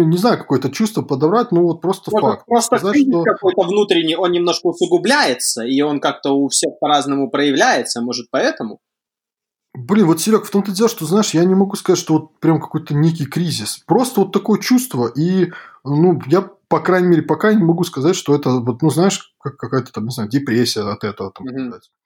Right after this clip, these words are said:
Speaker 2: Чему-то можно одному это подвести, да?
Speaker 1: Да, вот просто есть такое чувство, и как-то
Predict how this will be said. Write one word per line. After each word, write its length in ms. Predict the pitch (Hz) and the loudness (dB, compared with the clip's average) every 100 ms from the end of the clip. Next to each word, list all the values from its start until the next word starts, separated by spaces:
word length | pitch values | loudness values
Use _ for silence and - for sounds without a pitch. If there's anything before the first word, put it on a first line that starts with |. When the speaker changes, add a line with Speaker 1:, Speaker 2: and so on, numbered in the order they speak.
| _ _ _ | _ _ _
Speaker 2:
Чему-то 320 | - 151 160 | -10 -6 -4
можно 280 | 151 143 147 | -2 -2 0
одному 300 | 135 143 139 | 0 0 0
это 160 | 120 120 | -2 -4
подвести, 520 | 120 113 117 - 101 | -6 -4 -4 -6 -10
да? 140 | 107 - _ _ _ - _ _ _ _ | -12 -12 _ _ _ -20 _ _ _ _
Speaker 1:
Да, 320 | 117 131 113 | -2 0 2
вот 220 | 113 180 | 2 2
просто 280 | 208 233 - | 2 0 0
есть 180 | 175 190 | -2 -2
такое 220 | 170 185 | -2 -2
чувство, 360 | 175 269 269 139 | 0 -2 2 2
и 220 | 135 175 | 2 0
как-то 480 | 156 143 - 139 131 | -2 -6 -4 -4 -4